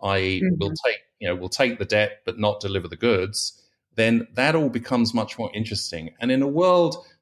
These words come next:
Speaker 1: today where we have a trillion dollars worth of green bonds, you know, we can begin to think about performance bonds related to green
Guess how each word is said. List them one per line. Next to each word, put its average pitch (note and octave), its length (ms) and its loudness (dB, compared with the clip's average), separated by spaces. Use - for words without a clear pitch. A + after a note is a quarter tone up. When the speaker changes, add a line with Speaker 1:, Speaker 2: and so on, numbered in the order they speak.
Speaker 1:
today C#3 320 2
where B2 180 2
we A#2 120 2
have A#2 120 -2
a A2+ 60 0
trillion B2+ 400 0
dollars A2+ 340 2
worth G#2+ 220 0
of G2 120 -8
green G#2 260 0
bonds, G2+ 580 0
you A#2 80 -4
know, A2 80 2
we B2 140 0
can C3 140 0
begin D3 260 2
to C3+ 100 -2
think D#3 320 2
about A#2 400 0
performance B2+ 560 0
bonds A#2+ 420 2
related A2+ 480 0
to - 100 -6
green A2 520 2